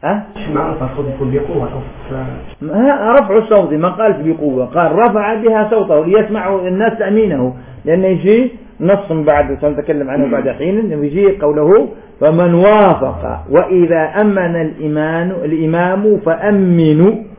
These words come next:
Speaker 1: فإنه من وافق تأمينه تأمين الملائكة غفر له ما تقدم من ذنبه وتأخر". فكأنه يرفع ليسمع الناس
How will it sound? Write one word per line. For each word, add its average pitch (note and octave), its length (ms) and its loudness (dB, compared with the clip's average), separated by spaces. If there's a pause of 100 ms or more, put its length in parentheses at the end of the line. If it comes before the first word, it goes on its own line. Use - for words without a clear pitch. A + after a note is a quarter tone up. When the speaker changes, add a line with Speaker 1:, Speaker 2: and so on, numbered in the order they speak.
(380)
Speaker 1:
فإنه F3+ 720 4
من E3 240 0
وافق D#3+ 680 0
تأمينه D3+ 880 0
تأمين E3 440 -2
الملائكة D3+ 760 -2
غفر E3+ 340 -2
له D#3 200 0
ما F3 180 -2
تقدم D3+ 440 -8
من C#3 120 -6
ذنبه F3 280 -2
وتأخر". F#3+ 520 -4 (380)
فكأنه F3+ 760 0
يرفع A#3+ 500 2
ليسمع F3+ 840 -4
الناس A3 360 -2